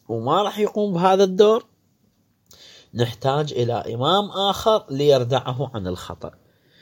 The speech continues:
والثاني نفس الكلام بي، إذا كان معصوم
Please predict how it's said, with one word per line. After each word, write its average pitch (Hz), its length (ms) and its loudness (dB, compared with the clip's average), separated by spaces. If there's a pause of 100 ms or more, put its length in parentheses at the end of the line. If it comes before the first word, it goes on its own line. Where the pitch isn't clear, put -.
(560)
والثاني 190 680 0
نفس 180 220 -4
الكلام 113 580 -4
بي، 101 180 -16
إذا 139 280 0
كان 151 400 -6
معصوم 139 880 -6